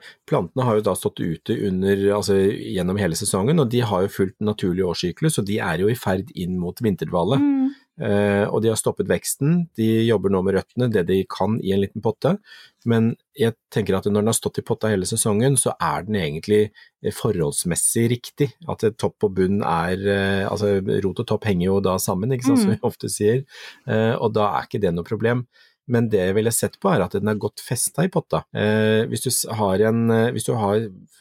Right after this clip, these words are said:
Speaker 1: for eksempel, eh, tre busker ved siden av hverandre da, eh, og så ser du at da basen er solid, altså den som har tjukkest, eh,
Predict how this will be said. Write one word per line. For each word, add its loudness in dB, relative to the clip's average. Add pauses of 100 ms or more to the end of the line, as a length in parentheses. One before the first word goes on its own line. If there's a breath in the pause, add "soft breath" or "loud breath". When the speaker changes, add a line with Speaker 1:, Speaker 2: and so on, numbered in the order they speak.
(120)
Speaker 1:
for -4
eksempel, 0 (440 loud breath)
eh, 2 (100)
tre 2
busker -2
ved -2
siden 0
av 0
hverandre 2
da, 0
eh, 0
og -4
så -4
ser 0
du 0
at -4
da 0 (380 soft breath)
basen -2
er -4
solid, 0 (240)
altså 0
den 0
som -2
har 0
tjukkest, -6
eh, 2